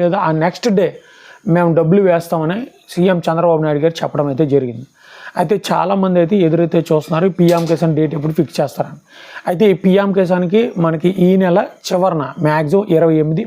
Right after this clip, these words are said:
ముప్పై తేదీలో విడుదలవుతుందని కొంతమంది ఎవరైతే రాజకీయ పెద్దలు, ఆ, బీజేపీకి సంబంధించిన నాయకులు ఉన్నారో వారు తెలియజేయడం అయితే జరిగిందనమాట. So, బీజేపీ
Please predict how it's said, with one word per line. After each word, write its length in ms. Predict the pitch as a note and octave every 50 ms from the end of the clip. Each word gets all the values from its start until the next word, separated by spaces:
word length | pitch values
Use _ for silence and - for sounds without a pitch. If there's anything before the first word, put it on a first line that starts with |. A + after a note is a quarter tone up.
| F#3+ E3
ముప్పై 240 | D3+ - - F3+ E3 E3
తేదీలో 280 | E3+ D#3+ D3 D#3+ E3 E3+ D#3
విడుదలవుతుందని 640 | D3+ D3+ D#3+ D#3+ D#3+ D3 D3 D#3+ D3 D3+ C#3+ F3 B3 D#4+ - _ - - - - - - - _ -
కొంతమంది 440 | F#3 F3+ E3+ E3+ E3+ F3 F3 E3+ E3 D#3
ఎవరైతే 280 | D#3 D#3+ E3 D#3+ D#3+ D#3+ D#3 D3+
రాజకీయ 340 | D#3 D#3 C#3+ - - D#3+ D3+ D#3+
పెద్దలు, 320 | D#3 D3 C#3+ D#3 D#3 D#3 D#3 E3 - D#3
ఆ, 20 | D3+ D3 D3 C3+ - G3+ G3 F3+ E3 D3+ D3+
బీజేపీకి 500 | F#3 F3+ E3 F#3 E3+ - F#3 E3+ E3 - -
సంబంధించిన 400 | E3 D#3+ D#3+ D#3+ E3 D3+ E3 D#3+ D#3
నాయకులు 280 | D#3 D#3+ D#3+ D3+ D#3+ D3+ D3+
ఉన్నారో 220 | D3 D3 D#3+ G3 A3 F3+
వారు 160 | D#3+ D3+ C#3+ -
తెలియజేయడం 460 | D#3+ D3+ D3+ D3 C3+ D3 D3 C#3+ C#3 C#3 C3+
అయితే 160 | B2 D#3+ F3+ C4 - _ - - - - - - - - - - D#3
జరిగిందనమాట. 600 | E3 D3+ D3+ D3+ D3 C#3+ C3+ C3+ C3 D3+ D3 F3+ B3+ - - _ - - - - - -
So, 60 | - G3+ F#3 E3+ D3+
బీజేపీ 400 | E3+ F3+ E3 F3+ F#3+ F3+ E3 F#3